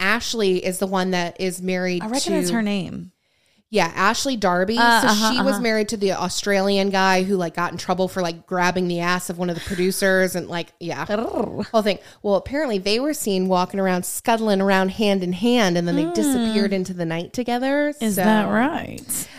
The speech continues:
Speaker 1: um, and then somebody called her out on it and during one of her panels, and she looked like she wanted to melt off the stage. She was like,
Speaker 2: Bet she did.
Speaker 1: <laughs>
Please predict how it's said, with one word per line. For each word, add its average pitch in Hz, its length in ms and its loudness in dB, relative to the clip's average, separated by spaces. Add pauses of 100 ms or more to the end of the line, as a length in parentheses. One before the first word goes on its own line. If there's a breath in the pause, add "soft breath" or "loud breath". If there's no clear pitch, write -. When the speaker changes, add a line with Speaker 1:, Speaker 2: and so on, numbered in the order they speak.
(140)
Speaker 1:
um, 180 380 0
and 208 100 2
then 208 80 4
somebody 220 320 -2
called 202 280 -4
her 190 100 -2
out 175 200 -2
on 202 160 0
it 226 160 -2
and 196 140 -4
during 190 220 2
one 185 100 2
of 185 100 0
her 202 100 -2
panels, 190 580 -2
and 190 120 -4
she - 220 -6
looked 190 240 -4
like 254 140 -4
she - 240 -10
wanted 180 360 -6 (120)
to 220 120 -6
melt 185 480 -4
off 185 180 -4
the 175 100 -4
stage. 151 580 -6 (380 loud breath)
She 220 200 -2
was 208 220 -2
like, 185 280 0
Speaker 2:
Bet - 180 -2
she - 180 -4
did. 233 920 0
Speaker 1:
<laughs> - 20 -20